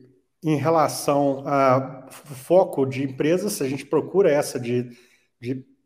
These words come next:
produto complementar, é, crescimento e, e oportunidade de cross-sell.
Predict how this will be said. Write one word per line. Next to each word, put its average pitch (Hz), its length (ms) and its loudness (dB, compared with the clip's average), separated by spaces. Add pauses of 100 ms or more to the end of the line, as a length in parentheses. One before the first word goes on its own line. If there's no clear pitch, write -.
(1000)
produto 160 300 4
complementar, 180 880 0
é, 139 720 0
crescimento 160 840 0
e, 131 680 0
e - 100 -12
oportunidade 131 720 -4
de 127 80 -10
cross-sell. 151 600 -2